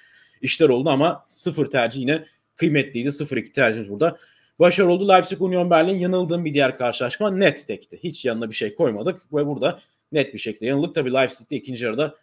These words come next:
Openda ile bir penaltı kaçırdı ama herhalde birçoğunuz da bu karşılaşma, e, yanıltmıştır diye düşünüyorum. Yani on dörtte, on üçte vesaire kalanlarınız varsa da herhalde bu karşılaşmadan, e, yara almışsınızdır muhtemelen.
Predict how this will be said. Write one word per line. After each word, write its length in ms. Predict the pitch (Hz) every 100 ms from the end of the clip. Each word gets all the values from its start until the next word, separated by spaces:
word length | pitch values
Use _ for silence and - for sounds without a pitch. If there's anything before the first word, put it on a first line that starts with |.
| _
Openda 400 | 120 120 139 123
ile 140 | 120 135
bir 60 |
penaltı 340 | 139 127 113 -
kaçırdı 320 | 104 117 147
ama 260 | 131 156 - _ -
herhalde 320 | 127 127 139
birçoğunuz 380 | 143 131 110 120
da 100 | 135
bu 60 |
karşılaşma, 640 | 131 107 - 98 143 143 -
e, 60 | 104 101 98 95 95
yanıltmıştır 640 | 104 135 139 - 110 - 131
diye 160 | 135
düşünüyorum. 400 | 127 - 131 101
Yani 280 | 101 98 104 -
on 220 | 127 131 123
dörtte, 280 | 117 -
on 100 | 117
üçte 200 | 113 -
vesaire 320 | 113 110 113 113
kalanlarınız 520 | 117 117 117 113 127
varsa 260 | 104 -
da 160 | 117 156 - _ _
herhalde 340 | 147 107 139
bu 80 | 139
karşılaşmadan, 600 | 131 113 120 - 110 104 - -
e, 60 | 95
yara 460 | 95 98 107 113
almışsınızdır 520 | 101 104 - 101 92
muhtemelen. 440 | 98 - 101 123